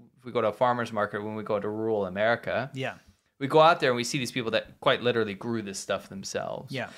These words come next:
Speaker 1: In China, yeah, they grew it themselves. Way worse. <laughs>
Speaker 2: Yeah, with no oversight.
Speaker 1: Yes,
Speaker 2: That's the
Speaker 1: yes.
Speaker 2: problem. We've seen it because we ride into the areas where they plant and grow these things.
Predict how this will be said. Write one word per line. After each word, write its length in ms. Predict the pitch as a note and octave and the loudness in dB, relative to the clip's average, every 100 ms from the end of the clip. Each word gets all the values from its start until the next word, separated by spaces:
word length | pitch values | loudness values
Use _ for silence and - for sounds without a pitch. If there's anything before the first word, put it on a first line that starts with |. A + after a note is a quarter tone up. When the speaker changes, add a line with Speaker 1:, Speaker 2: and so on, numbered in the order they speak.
| - | -8
Speaker 1:
In 140 | - B2 | -4 0
China, 480 | D#3+ D#3 C#3 A#2 - _ _ _ - | 4 4 4 2 -2 _ _ _ 0
yeah, 380 | D3+ F#3+ C3 - - | 4 4 4 0 -6
they 80 | C3+ | 0
grew 160 | D#3+ | 4
it 100 | F3 | 4
themselves. 720 | D3+ C#3 E3+ D3 G#2 G2+ - _ _ _ | 2 2 6 8 6 -4 -14 _ _ _
Way 380 | A#2+ B2+ D#3+ E3+ | -2 4 6 6
worse. 640 | D3 C#3+ A2+ - - - - B3 | 8 6 4 0 -6 -2 -2 0
<laughs> 200 | - F#3+ | 0 6
Speaker 2:
Yeah, 160 | A3+ F#3+ | 8 8
with 160 | D#3 | 4
no 240 | F3+ G#3 G#3+ | 6 8 10
oversight. 580 | G#3+ F#3+ - A#2 G#2 F#3+ | 8 4 0 -2 0 2
Speaker 1:
Yes, 440 | D#3 D3+ - - | 4 4 0 -6
Speaker 2:
That's 240 | - F#3+ - | 2 4 4
the 60 | G3+ | 4
Speaker 1:
yes. 60 | |
Speaker 2:
problem. 260 | G3+ F#3+ F3 | 4 4 2
We've 260 | F3 A#3 - | 6 6 4
seen 260 | - A3+ | 4 4
it 100 | D#3+ | 4
because 280 | D#3+ E3 D#3+ | 2 -2 2
we 80 | E3+ | 6
ride 260 | D#3 G3 A#3 | 8 8 6
into 200 | G#3 F3 | 0 0
the 160 | E3 | 0
areas 320 | F3 E3 D#3+ C3 | 2 2 2 0
where 120 | D3 | 0
they 100 | C#3+ | 0
plant 400 | C#3 D#3 D#3+ D#3 | -2 0 0 0
and 140 | C3+ B2 | -4 0
grow 180 | C3 | 0
these 220 | C#3+ E3+ - | 0 -2 -2
things. 320 | G#3 A3 | -2 -2